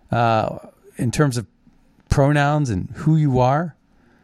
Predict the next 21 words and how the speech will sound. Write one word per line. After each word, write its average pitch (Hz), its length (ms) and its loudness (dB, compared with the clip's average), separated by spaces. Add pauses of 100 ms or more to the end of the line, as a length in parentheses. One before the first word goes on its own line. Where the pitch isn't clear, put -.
(1400)
Uh, 104 400 0
it's, - 360 -6
it's 139 160 -4
absolutely 160 560 0
absurd, 147 420 -2
the 123 80 -4
world 120 260 -2
we're 120 120 -2
living 117 320 -4
in. 87 240 -8 (1300)
And 165 140 2
again, 165 340 2
it's, 120 160 -6
it's - 240 -6
all 170 220 2
about, 151 480 0 (800)
it's 135 160 -2
not 202 180 4
about 165 320 0
common 123 360 0
sense. - 640 -6